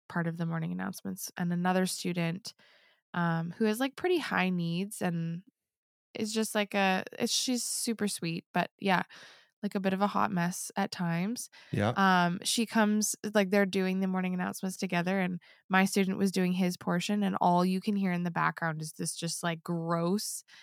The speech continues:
Speaker 1: phlegmy cough
Speaker 2: Oh,
Speaker 1: happening
Speaker 2: no.
Speaker 1: <laughs> in the office.
Speaker 2: <laughs>
Speaker 1: I was like, "Nice. <laughs> I, I feel you, girl." <laughs>
Speaker 2: Delish.
Speaker 1: But, yeah, no, it's
Speaker 2: Oy.
Speaker 1: funny.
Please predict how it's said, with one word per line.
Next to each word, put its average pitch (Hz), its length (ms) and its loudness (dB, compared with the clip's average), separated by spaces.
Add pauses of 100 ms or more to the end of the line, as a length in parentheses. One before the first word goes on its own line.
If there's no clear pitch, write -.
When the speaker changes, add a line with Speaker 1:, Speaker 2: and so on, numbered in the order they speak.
(280)
Speaker 1:
phlegmy 180 800 0
cough - 680 0
Speaker 2:
Oh, 131 380 2
Speaker 1:
happening 120 480 4
Speaker 2:
no. - 320 6 (200)
Speaker 1:
<laughs> - 200 -14
in 120 100 6
the 113 180 8
office. 160 640 8
Speaker 2:
<laughs> - 100 -2
Speaker 1:
I 233 120 4
was 214 160 0
like, 175 260 2 (480)
"Nice. 185 1000 4
<laughs> - 340 -6
I, 208 220 0 (120)
I 202 140 6
feel 202 260 0
you, 175 200 0
girl." 175 420 2 (400)
<laughs> - 420 -10
Speaker 2:
Delish. 87 800 2 (1900)
Speaker 1:
But, 117 180 -2 (200)
yeah, 180 240 -4
no, 170 80 -2
it's 95 180 2
Speaker 2:
Oy. - 40 -8
Speaker 1:
funny. - 240 -16